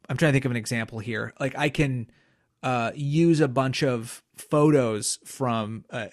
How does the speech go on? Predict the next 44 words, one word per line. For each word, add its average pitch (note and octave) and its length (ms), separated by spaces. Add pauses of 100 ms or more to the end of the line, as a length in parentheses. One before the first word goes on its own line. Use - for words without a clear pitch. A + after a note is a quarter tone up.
(140)
any F#3+ 240
photo E3+ 400
they've C#3+ 220
ever C3+ 160
made C3 240
of A#2 80
a - 40
Steamboat D3+ 680
Willie C3+ 240
Mickey C3 340
I A2+ 100
can A#2 180
use A#2+ 240
now. - 200
Nope. D#3 580
It's C#3+ 240
ju-, C#3+ 280
it's - 260
really C3+ 360
truly B2 420
just A#2+ 440
this A2+ 200
one G#2+ 240
piece - 260
of - 140
media, A2 500 (480)
uh, A#2 220
and, A2+ 240
and A#2 180
the A2+ 60
stuff - 220
that's - 300
utilized G#2+ 380
inside - 280
of - 80
it. - 120 (180)
You D3 140
can C#3 120
create C3 340
stuff - 180
out D3+ 160
of C#3+ 60
that, F#2+ 240
but - 180